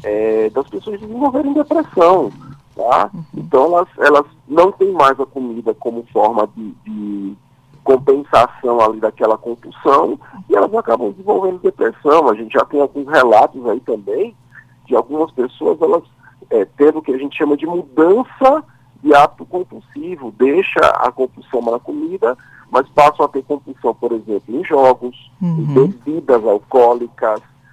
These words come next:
Speaker 1: né, compulsão em alguma outra coisa pra compensar exatamente
Speaker 2: Uhum.
Speaker 1: aquela questão da, da comida.
Speaker 2: É.
Speaker 1: Tá? Então, por isso, que a bariátrica, antes dela ser realmente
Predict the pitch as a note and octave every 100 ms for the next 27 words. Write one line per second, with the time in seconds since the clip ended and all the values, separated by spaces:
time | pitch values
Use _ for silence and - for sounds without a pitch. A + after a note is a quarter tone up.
0 | _ _ A2+ A2+ - D#3 D#3 - - C3+
1 | C3 B2 A#2 G2 _ _ _ _ - C3+
2 | D3+ D#3 D#3 C3+ A3 - F3+ E3+ E3 D3
3 | - D3+ D#3+ - - - F#3+ F#3+ D#3+ -
4 | E3 D#3 C#3 E3 D#3 F#3 E3+ D#3+ D3 D#3+
5 | - D#3 - D3+ D#3 D3+ D#3 - D#3 -
6 | - B2+ - F#2 _ _ - D#3 C#3 C#3+
7 | B2+ A#2+ B2+ D3 - D3+ C#3+ A#3 - -
8 | C3 C#3+ B2+ B2 A2+ A2 D3+ - D3+ -
9 | G#2 - D3 C4+ F3 C#3+ B2+ A#2+ - A#2+
10 | G#2+ G#2+ _ _ _ - C3 D3 D3+ A#2+
11 | G#2+ G2+ _ G2+